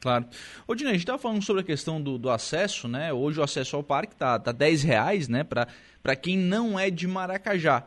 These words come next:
O morador de Maracajá tem acesso livre, só tem que fazer a, a carteirinha, né? Junto ao, ao Parque Ecológico. O que que precisa de documentação? Como é que faz essa, essa carteirinha? É,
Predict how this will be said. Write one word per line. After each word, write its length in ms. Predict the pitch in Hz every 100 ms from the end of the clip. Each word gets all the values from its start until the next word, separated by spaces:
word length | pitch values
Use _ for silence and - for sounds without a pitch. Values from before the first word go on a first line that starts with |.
| - -
O 140 | 220
morador 440 | 247 208 165 156
de 100 | 143
Maracajá 580 | 143 143 165 196 175 196
tem 340 | 202 - 185 180
acesso 420 | 175 185 180 196
livre, 280 | 202 208 220
só 180 | 233
tem 240 | 214 180 190
que 100 | -
fazer 480 | 185 147 151 185 196 - - -
a, 440 | 147 160 160 147
a 40 | 156
carteirinha, 840 | 202 190 185 190 196 208 143 110
né? 240 | 95 127 147
Junto 380 | 131 151 165 160
ao, 200 | 160 160
ao 80 |
Parque 300 | 160 160 165
Ecológico. 500 | 170 170 156 143 -
O 480 | - - - _ _
que 120 | 247
que 80 | 262
precisa 300 | 240 208 214
de 80 | 175
documentação? 680 | 175 170 160 123 117 202 214
Como 140 | 190
é 40 |
que 80 | 190
faz 420 | - 165 196 160
essa, 560 | 135 127 135 127 117 -
essa 280 | 131 131 143
carteirinha? 1000 | - 139 131 135 117 139 196 208 208 202 - - -
É, 560 | 131 135 135 131 127